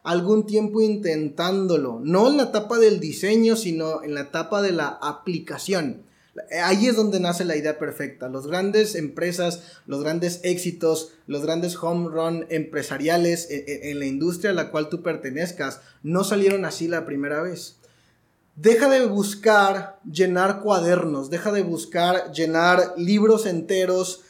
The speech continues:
eh, consumirte libros enteros. Conozco gente que lee libros en un día, pero a la hora de aplicarlo no está haciendo absolutamente nada. Deja de buscar llenarte de información todo el tiempo y comienza a aplicar. Uno de mis mentores me decía, "Jorge, cuando tú lees un libro, cuando tú asistes a un seminario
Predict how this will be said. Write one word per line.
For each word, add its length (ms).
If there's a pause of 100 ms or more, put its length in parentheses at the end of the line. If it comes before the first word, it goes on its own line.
(180)
eh, 280
consumirte 640
libros 340
enteros. 800
Conozco 260
gente 300
que 100
lee 240
libros 320
en 120
un 180
día, 560
pero 180
a 60
la 120
hora 160
de 100
aplicarlo 560
no 80
está 140
haciendo 260
absolutamente 640
nada. 340 (180)
Deja 280
de 80
buscar 400
llenarte 600
de 60
información 840
todo 200
el 140
tiempo 560 (380)
y 240
comienza 640
a 40
aplicar. 760
Uno 180
de 60
mis 140
mentores 500
me 80
decía, 400
"Jorge, 260
cuando 240
tú 80
lees 300
un 160
libro, 320
cuando 260
tú 100
asistes 320
a 40
un 120
seminario 600